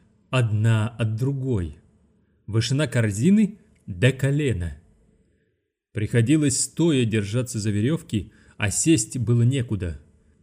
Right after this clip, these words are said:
Помню, что был очень туманный вечер, уже темнело, а шар плохо наполнялся. Публика, собравшаяся массой на дворе пустыря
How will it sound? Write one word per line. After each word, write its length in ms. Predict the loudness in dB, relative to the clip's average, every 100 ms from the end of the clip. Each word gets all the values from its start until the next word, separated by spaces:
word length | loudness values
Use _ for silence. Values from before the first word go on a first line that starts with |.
| _ _ _ _
Помню, 560 | 0 2 4 4 2 -4
что 180 | -4 0
был 240 | 0 0
очень 320 | -2 -4 -2 -2
туманный 380 | 0 0 0
вечер, 460 | 0 0 -2 -6 -8 -20 -8
уже 240 | -2 0 0
темнело, 680 | 0 -2 0 0 -2 -6 -12 _ -8
а 140 | -2 -2
шар 440 | 0 0 0 -2
плохо 680 | -2 0 0 0 -4 -4 -8 _ _
наполнялся. 920 | -2 0 2 2 0 -2 -6 -10 -10 -12 _ _ _ _ _ 0
Публика, 420 | 2 4 2 0
собравшаяся 720 | -2 0 -2 -2 -4 -2 -2
массой 720 | 0 0 -2 -2 -2 -2 -4 -8 _ -2
на 140 | 0
дворе 340 | 2 2 2 0
пустыря 640 | -4 -4 -2 0 -2 -6